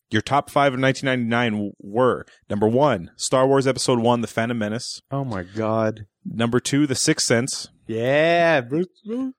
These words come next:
Speaker 1: Number three, Toy Story Two.
Speaker 2: All right.
Speaker 1: Number four, Austin Powers, The Spy Who Shagged Me.
Speaker 2: <laughs>
Speaker 1: A lot of people consider nineteen ninety-nine to be one of the best movie releases, one of the best years for movies, because
Speaker 2: Okay.
Speaker 1: it's those I just listed with the exception of Episode One.
Speaker 2: I was talking about Austin Powers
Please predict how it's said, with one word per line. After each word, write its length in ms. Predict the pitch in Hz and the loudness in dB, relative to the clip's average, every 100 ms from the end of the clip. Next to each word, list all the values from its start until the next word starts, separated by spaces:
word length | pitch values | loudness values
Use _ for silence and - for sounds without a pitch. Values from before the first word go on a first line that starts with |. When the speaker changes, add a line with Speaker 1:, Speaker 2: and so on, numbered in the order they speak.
| _ - | _ -2
Speaker 1:
Number 220 | 120 117 | 2 2
three, 260 | - 135 | 2 0
Toy 240 | 143 - 135 | 0 0 0
Story 300 | - 147 143 | 0 0 0
Two. 300 | - 127 151 _ _ _ _ _ _ _ - | 2 0 -2 _ _ _ _ _ _ _ -6
Speaker 2:
All 160 | 143 151 | -2 -2
right. 100 | - - | -6 -4
Speaker 1:
Number 200 | 113 107 | -2 -2
four, 380 | - 131 135 120 | 0 2 2 2
Austin 300 | 123 139 123 | 0 -2 -2
Powers, 360 | 120 123 123 | 2 2 0
The 80 | 110 | -4
Spy 240 | - 117 | -4 -2
Who 140 | 113 117 | 0 -2
Shagged 340 | - 113 120 | 0 0 0
Me. 140 | 143 165 151 - - 160 | -4 -6 -6 -8 -4 -4
Speaker 2:
<laughs> 400 | - - - - | -4 -8 -12 -4
Speaker 1:
A 80 | |
lot 160 | 127 147 | 0 2
of 80 | 175 | 2
people 180 | 175 165 | 0 0
consider 340 | 160 160 147 | 0 0 0
nineteen 360 | 127 135 131 143 | 0 -2 -2 -2
ninety-nine 400 | 135 120 120 127 | 0 0 0 0
to 60 | |
be 120 | 113 117 | 0 0
one 200 | 117 117 | 2 0
of 40 | |
the 100 | 110 _ | -4 _
best 300 | 120 123 - | -2 -2 -4
movie 400 | 110 120 127 123 | -2 -2 0 -2
releases, 680 | 110 113 117 113 - 120 110 _ _ _ _ | 0 -2 -2 -4 -4 -4 -6 _ _ _ _
one 160 | 127 | -2
of 60 | 147 | -2
the 60 | 135 | 2
best 200 | 143 113 | 2 2
years 280 | 110 131 - | 2 2 2
for 100 | 110 | 0
movies, 500 | 110 120 165 - - | 2 2 0 -4 -8
because 220 | 139 143 | 0 4
Speaker 2:
Okay. 60 | 135 | 4
Speaker 1:
it's 140 | 156 - | 2 -4
those 380 | 113 127 135 - | 2 2 2 -2
I 100 | 117 | 0
just 280 | 117 117 - | 0 -2 -2
listed 280 | 113 - 113 | -2 -2 -2
with 120 | 110 | 0
the 40 | 113 | 0
exception 420 | - 123 113 113 | 0 -2 0 0
of 100 | 104 | 0
Episode 320 | 104 - 113 | -2 0 0
One. 280 | 104 120 165 _ - - | 2 0 -2 _ -20 -8
Speaker 2:
I 40 | |
was 80 | 139 | -2
talking 200 | 185 180 | 2 0
about 240 | 139 139 127 | 2 0 2
Austin 180 | 131 | -2
Powers 340 | 131 127 117 | 2 2 0